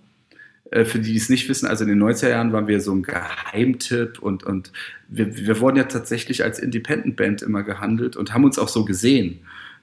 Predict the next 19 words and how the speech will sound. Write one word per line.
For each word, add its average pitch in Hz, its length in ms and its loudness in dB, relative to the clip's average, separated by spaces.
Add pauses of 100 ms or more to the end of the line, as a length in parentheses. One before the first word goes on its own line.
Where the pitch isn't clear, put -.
Ähm, 104 420 0 (100)
d-, 98 80 -8 (100)
dass 113 220 -4
wir 113 200 2
auf 110 120 -4
einmal 110 240 0
Mainstream 131 500 0
wurde, 127 480 0
wurden, 123 300 -2
das 113 160 -4
passierte - 360 -2
ja 101 120 2
später - 560 -2
aus, 110 100 -4
aus, - 260 -4 (200)
aus - 240 -8
sich 110 220 -4
heraus 113 680 0
sozusagen. 92 840 -4